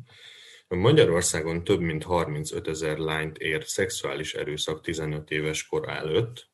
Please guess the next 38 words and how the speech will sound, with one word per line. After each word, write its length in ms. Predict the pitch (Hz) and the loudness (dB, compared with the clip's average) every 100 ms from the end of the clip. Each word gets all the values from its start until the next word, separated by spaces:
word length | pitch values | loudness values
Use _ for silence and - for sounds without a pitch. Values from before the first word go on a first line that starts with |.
| _ _ - - - - - _ | _ _ -20 -20 -20 -20 -20 _
Jelenleg 500 | 95 95 95 104 101 | 4 6 6 4 4
több 160 | 147 123 | 4 6
mint 280 | 92 85 | 4 2
kétszázezer 760 | - 98 87 - 80 78 78 78 | 0 2 2 0 0 0 0 0
nő 260 | 82 82 80 | 2 2 2
él 180 | 80 | 2
olyan 440 | 78 98 82 82 78 | 2 4 4 0 -2
párkapcsolatban, 920 | 82 82 - 80 - 85 85 87 87 | -4 -2 -4 -6 -2 0 0 0 0
amelyben 500 | 82 82 82 85 87 | 0 0 0 -2 -2
fizikai 680 | 107 101 95 87 87 90 80 | 0 0 0 0 0 0 -2
és 260 | 82 82 | -2 -2
vagy 160 | - 82 | -4 -4
szexuális 680 | - 95 - - 76 76 - | 0 0 -2 -4 -4 -4 -4
erőszak 520 | 82 80 78 78 78 | -4 -4 -4 -6 -6
áldozatává 840 | 82 78 82 80 78 80 80 80 | -6 -6 -8 -8 -8 -8 -6 -6
teszi 320 | - 82 - | -6 -6 -4
a 80 | 80 | -6
partnere. 720 | - 76 73 - 71 78 - _ _ - - - - _ _ _ | -6 -6 -6 -8 -10 -10 -12 _ _ -20 -20 -20 -20 _ _ _
Magyarországon 760 | - 95 127 135 101 - 87 90 | -4 4 8 8 8 4 2 2
jelenleg 500 | 90 90 85 85 85 | 4 4 4 2 0
közel 420 | 113 98 85 82 | 0 2 2 0
két 300 | - 123 117 | 4 6 6
millió 400 | 85 80 78 78 | 2 0 2 0
nő 260 | 80 80 78 | 0 0 2
él, 200 | 85 90 | 2 0
aki 260 | - - | -2 -4
hetvenöt 520 | 85 107 117 87 82 | 0 0 0 0 0
éves 340 | 82 80 80 - | 0 0 -2 -2
kora 200 | 90 78 | -2 -2
előtt 340 | 80 87 90 | 0 0 0
valamikor 600 | - 95 90 87 85 87 - | 2 2 2 0 0 -2 0
élt 280 | 104 92 82 | 2 2 0
súlyos 480 | - 82 78 76 | -4 -2 -2 -2
lelki 360 | 82 80 78 80 | -2 -2 -2 -2
erőszakot 580 | 78 78 76 80 78 78 | -2 -2 -4 -6 -6 -6
használó 520 | 82 - 78 73 73 | -6 -4 -6 -6 -6
partnerrel 800 | 80 78 - 82 85 95 110 117 | -4 -4 -4 -6 -2 -2 -2 -4
párkapcsolatban. 1000 | 80 80 - 90 - 98 98 104 110 117 | -6 -6 -6 -4 0 0 0 0 -2 -4